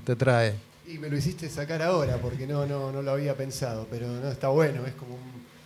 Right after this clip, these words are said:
Speaker 2: pasó toda una vida. <laughs>
Speaker 1: Toda una vida,
Speaker 2: Toda
Speaker 1: bueno,
Speaker 2: una vida.
Speaker 1: es eso. Creo que en la vida de todos nosotros, más allá de las edades, lo que siempre estuvo presente es, es la música, por eso celebramos la música, por eso celebramos este encuentro, este lugar, estas remeras de todas estas bandas que seguramente son muy importantes para todos nosotros,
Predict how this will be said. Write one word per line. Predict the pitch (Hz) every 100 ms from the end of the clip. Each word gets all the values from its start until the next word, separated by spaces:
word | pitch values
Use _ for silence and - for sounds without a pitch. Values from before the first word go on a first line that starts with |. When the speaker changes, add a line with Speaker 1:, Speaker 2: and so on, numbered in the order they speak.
| - - -
Speaker 2:
pasó | - - 143 131 123 117
toda | 143
una | 139 139
vida. | 139 120 - - -
<laughs> | 160 - - - - - -
Speaker 1:
Toda | 175 165
una | 170
vida, | 165
Speaker 2:
Toda | 156
Speaker 1:
bueno, | 185 143
Speaker 2:
una | -
vida. | - - -
Speaker 1:
es | - -
eso. | 170 139 135 - - -
Creo | 190 208 202
que | 180 185 180 156
en | 147
la |
vida | 175 185
de |
todos | 170 175
nosotros, | 160 156 196 185 160 - 143
más | 135
allá | 135 165
de | 156
las | 143
edades, | 151 170 170 175 175 - 143
lo | 131
que | 143
siempre | - 175 165 147
estuvo | 131 156 156
presente | 147 139 180 185 151 135
es, | 135
es | 156 131
la | 143
música, | 165 208 - 147 131
por | 131
eso | 151 - 139 - - -
celebramos | 131 127 151 160 143
la |
música, | 156 190 170 147 135
por | 131
eso | 139 143
celebramos | 127 135 147 143 143
este | -
encuentro, | 139 165 160 139
este | 131
lugar, | 135 147 160 147
estas | - 139
remeras | 139 175 170 160 151 127
de | 127
todas | 143 147
estas | 139 131
bandas | 156 131
que | 131
seguramente | 135 131 147 135
son | 139
muy | 143
importantes | 135 135 151 143
para | - 123
todos | 143 135
nosotros, | 135 165 147 156 165